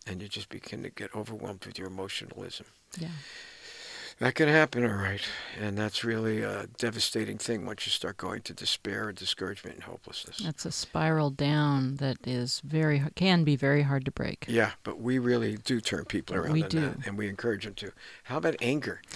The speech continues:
Speaker 1: My
Speaker 2: Yes.
Speaker 1: favorite.
Speaker 2: Oh, well, this is Peter
Speaker 1: Yeah,
Speaker 2: here.
Speaker 1: this is, this is Peter.
Speaker 2: If I'm sadness and fear, you're anger.
Speaker 1: Yeah.
Speaker 2: Yep.
Speaker 1: Not that I blow up at people. I don't
Speaker 2: No.
Speaker 1: anymore.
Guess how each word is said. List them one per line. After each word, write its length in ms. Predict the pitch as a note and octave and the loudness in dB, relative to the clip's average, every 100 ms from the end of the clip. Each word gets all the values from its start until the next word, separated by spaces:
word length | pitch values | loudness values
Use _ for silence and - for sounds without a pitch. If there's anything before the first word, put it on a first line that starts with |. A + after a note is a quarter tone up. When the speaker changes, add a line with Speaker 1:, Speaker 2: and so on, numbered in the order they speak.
| - | -6
Speaker 1:
My 120 | A2 | 0
Speaker 2:
Yes. 80 | G#2+ | 0
Speaker 1:
favorite. 840 | - E3 D#3 D#3 F3 D#3+ - - - | 2 4 6 6 6 4 2 2 10
Speaker 2:
Oh, 160 | G#3 G#3 | 12 12
well, 120 | G3+ | 12
this 200 | A#3+ - | 10 6
is 60 | A3 | 2
Peter 340 | - A3 F3 D#3 | 4 6 8 8
Speaker 1:
Yeah, 240 | D#3+ C#3+ | 10 10
Speaker 2:
here. 100 | D#3 | 10
Speaker 1:
this 220 | D#3 - | 6 4
is, 320 | C#3+ - A2 | 0 -2 -4
this 180 | - B2+ | 0 2
is 100 | A#2+ | 2
Peter. 320 | - C3 B2 A2 | 4 6 8 8
Speaker 2:
If 40 | |
I'm 200 | G3+ A3+ | 8 6
sadness 640 | - G#3+ G#3 F#3 F3 - | 6 8 8 8 6 4
and 140 | E3+ E3 | 0 2
fear, 340 | G#3 E3+ D#3 | 4 6 6
you're 260 | D#3+ E3+ F#3 | 6 4 6
anger. 440 | E3+ D#3+ C#3+ C3+ D#3 | 6 6 4 2 6
Speaker 1:
Yeah. 220 | B2 A2+ - - | 6 6 -2 -4
Speaker 2:
Yep. 100 | E3 | 4
Speaker 1:
Not 140 | E3 G#3 | 6 8
that 140 | A3 | 8
I 40 | E3 | 10
blow 200 | C#3 C3+ | 12 10
up 140 | B2 | 10
at 100 | G2 | 4
people. 320 | - F#2+ A2 - | 0 0 0 0
I 100 | G#2 | 0
don't 320 | - A2 G#2+ | 2 2 6
Speaker 2:
No. 280 | G#3+ A#3 C3+ | 6 6 4
Speaker 1:
anymore. 560 | A#2+ A2+ G2+ G2 G#2 G#2 | 2 2 2 0 -4 -6